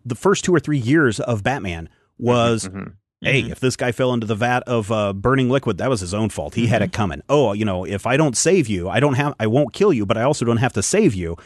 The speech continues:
Speaker 1: That's dark Batman, right? It wasn't until,
Speaker 2: Yeah.
Speaker 1: uh, we started to get into the late Golden Age, early Silver Age, when we see the introduction of the sidekick ter-, character, which turns Batman around and makes him happier and brighter.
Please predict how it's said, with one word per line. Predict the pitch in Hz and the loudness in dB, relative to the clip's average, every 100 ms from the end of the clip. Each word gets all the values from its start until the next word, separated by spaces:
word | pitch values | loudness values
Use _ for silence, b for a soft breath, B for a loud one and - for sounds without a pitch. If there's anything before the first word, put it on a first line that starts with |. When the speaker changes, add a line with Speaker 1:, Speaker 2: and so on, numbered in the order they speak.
| B B | B B
Speaker 1:
That's | 226 | 0
dark | 143 143 - | 4 2 4
Batman, | 160 120 87 76 | 0 0 -8 -8
right? | 92 123 _ B B B | -6 -6 _ B B B
It | 151 | 2
wasn't | 185 240 202 | 2 2 2
until, | 139 147 135 - | 2 2 2 2
Speaker 2:
Yeah. | 101 | 0
Speaker 1:
uh, | 139 123 | 0 0
we | 131 131 | 0 0
started | - 151 135 | 2 0 2
to | |
get | 135 131 | 0 0
into | 123 | 0
the | 120 | 0
late | 123 147 | 2 2
Golden | 135 131 120 | 2 0 0
Age, | 107 | 0
early | 113 107 | 0 -2
Silver | - 247 190 120 | 2 2 4 4
Age, | 107 98 b b b | 4 0 b b b
when | 147 165 | 4 4
we | |
see | 143 139 | 4 2
the | |
introduction | 131 117 110 - 113 | 2 0 -2 -2 -4
of | 95 | -2
the | |
sidekick | - 139 165 - - | -2 0 0 0 -2
ter-, | 110 98 | -4 -2
character, | - 104 95 107 | -2 -2 0 0
which | 107 190 - - | 2 0 0 -8
turns | - 214 156 131 | 0 2 4 2
Batman | 117 135 131 123 113 | 0 -2 0 0 2
around | 120 131 120 | 2 2 2
and | 110 | 2
makes | 104 104 - | 0 -2 -2
him | 104 | -4
happier | - 107 101 98 | -2 -4 -4 -4
and | 98 | -2
brighter. | 104 117 82 | 2 2 0